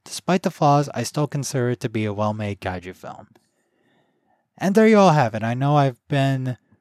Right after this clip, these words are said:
going through these movies a bit faster.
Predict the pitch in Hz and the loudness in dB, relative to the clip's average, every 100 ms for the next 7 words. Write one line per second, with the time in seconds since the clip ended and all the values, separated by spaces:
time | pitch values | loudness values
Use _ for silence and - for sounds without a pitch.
0 | _ _ _ _ _ _ _ _ _ _ | _ _ _ _ _ _ _ _ _ _
1 | _ _ _ 131 135 131 - 127 131 127 | _ _ _ 2 2 -2 0 2 4 4
2 | 127 127 127 120 113 120 135 120 120 120 | 2 0 -4 -10 -18 -14 -8 -6 -6 -8
3 | 117 113 110 - 123 120 117 - 123 120 | -8 -8 -8 -8 -6 -4 -6 -8 -10 -8
4 | 127 | -10